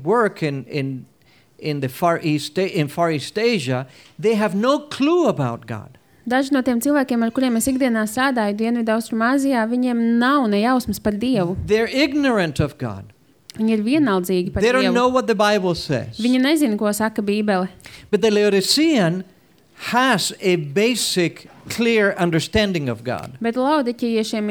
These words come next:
Speaker 2: ir, eh, pamata, eh, skaidra patiesība un izpratne par Dievu.
Speaker 1: And chooses to say,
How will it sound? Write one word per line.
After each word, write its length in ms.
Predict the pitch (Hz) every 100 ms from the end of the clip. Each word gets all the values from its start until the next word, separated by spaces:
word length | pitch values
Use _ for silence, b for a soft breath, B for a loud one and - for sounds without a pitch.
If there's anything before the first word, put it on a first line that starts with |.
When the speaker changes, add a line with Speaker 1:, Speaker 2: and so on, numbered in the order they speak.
| 202
Speaker 2:
ir, 40 |
eh, 220 | 196 196 196 - 185 -
pamata, 500 | 233 285 277 269 208 214 B
eh, 60 | - 208 202
skaidra 560 | 196 - 220 240 277 262
patiesība 560 | 240 269 285 226 240 214
un 80 | 226
izpratne 340 | 269 - 220 196
par 120 | 196
Dievu. 440 | 196 208 190 180 180 - _ -
Speaker 1:
And 260 | 208 202
chooses 800 | 185 - - 349 330 175 185 175
to 160 | - 180
say, 520 | 175 190 175 175 170